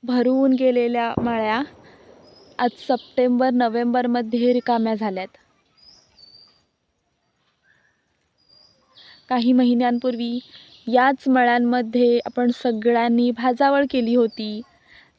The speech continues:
साकूळ काढला होता, पेरणी केली, लावणी लावली. अगदी गेल्या आठवड्यातच या मळ्यांमधली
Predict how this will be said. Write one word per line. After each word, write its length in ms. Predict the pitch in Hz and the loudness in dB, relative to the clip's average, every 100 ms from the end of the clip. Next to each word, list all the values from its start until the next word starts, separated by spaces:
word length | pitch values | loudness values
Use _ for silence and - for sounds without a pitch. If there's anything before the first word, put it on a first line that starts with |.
| - | -2
साकूळ 380 | 233 233 269 262 | -2 2 0 2
काढला 280 | 247 226 226 | 0 0 0
होता, 500 | 233 220 214 208 214 - _ _ - _ | 0 -4 -6 -8 -10 -16 _ _ -20 _
पेरणी 440 | 269 262 254 269 330 | 2 4 4 2 0
केली, 380 | 294 220 214 208 - _ _ 240 | -2 -2 -4 -10 -14 _ _ -2
लावणी 420 | 226 226 240 247 | 0 2 2 2
लावली. 380 | 226 202 202 220 _ _ _ _ _ _ _ _ _ _ - - - 254 | 2 0 -8 -12 _ _ _ _ _ _ _ _ _ _ -20 -20 -16 -10
अगदी 520 | 247 226 269 277 277 | -10 -8 -10 -8 -8
गेल्या 320 | 254 247 277 | -8 -10 -10
आठवड्यातच 880 | - 247 - 277 302 285 - 285 285 - - _ _ - | -10 -14 -6 -4 -2 -6 -6 -6 -8 -18 -20 _ _ -8
या 180 | 262 269 | -2 0
मळ्यांमधली 720 | 254 247 254 254 254 - | 0 0 0 -2 -6 -6